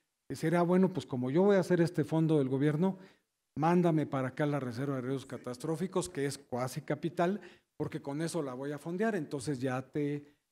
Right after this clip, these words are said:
este, e-, estatizaron la re-, la, la reserva catastrófica, que en todos los casos de compra-venta, pues ustedes saben que se considera como cuasi capital, ¿no?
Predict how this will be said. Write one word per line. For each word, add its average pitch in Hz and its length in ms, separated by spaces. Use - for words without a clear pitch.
este, 131 1040
e-, - 20
estatizaron 160 880
la 127 160
re-, 120 140
la, 123 260
la 123 220
reserva 127 340
catastrófica, 156 720
que 117 100
en 113 80
todos 151 200
los 139 180
casos 143 440
de 143 100
compra-venta, 143 640
pues 117 160
ustedes 131 240
saben 131 280
que 113 120
se 98 120
considera 123 480
como 110 240
cuasi - 260
capital, 120 600
¿no? 165 160